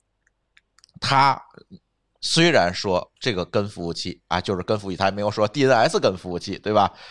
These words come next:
啊，所以咱可以理解成啊，他说根服务器跟我们说的根服务器不是一个根服务器。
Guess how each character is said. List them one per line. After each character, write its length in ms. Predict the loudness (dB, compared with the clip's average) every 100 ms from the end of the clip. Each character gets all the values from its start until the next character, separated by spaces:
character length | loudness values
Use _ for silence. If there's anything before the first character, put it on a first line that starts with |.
| -20
啊， 140 | -4 -2
所 120 | 0
以 100 | 0
咱 140 | 0
可 140 | 0 0
以 80 | 0
理 160 | 0
解 160 | 0 0
成 160 | 0 -2
啊， 160 | -2
他 180 | 0 -2
说 180 | 0 0
根 140 | -2
服 100 | -4
务 40 | -6
器 140 | -4
跟 140 | -2 0
我 100 | 0
们 120 | 2
说 120 | 2
的 80 | 2
根 160 | 0 0
服 60 |
务 40 | -4
器 120 | -4
不 200 | -2 2
是 40 |
一 40 | 2
个 100 | 2
根 160 | 0
服 80 | -2
务 80 | -4
器。 220 | -6